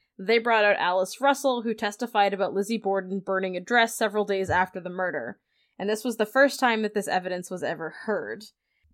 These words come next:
So the grand jury then decided to move forward with the case, and Lizzie was formally indicted for the murders of Andrew and Abby Borden on December second of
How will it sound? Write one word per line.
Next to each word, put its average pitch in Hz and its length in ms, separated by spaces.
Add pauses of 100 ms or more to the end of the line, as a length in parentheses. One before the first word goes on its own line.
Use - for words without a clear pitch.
(500)
So 285 120
the 247 80
grand 254 300
jury 269 300
then 214 180
decided 208 380
to 208 80
move 190 180
forward 330 280
with 320 100
the 285 80
case, 240 320
and 208 200
Lizzie 214 220
was 202 220
formally 311 440
indicted 214 420
for 208 100
the 190 80
murders 196 400
of 180 80
Andrew 208 440
and 196 120
Abby 180 240
Borden 233 400
on 175 160
December 247 340
second 196 380
of - 180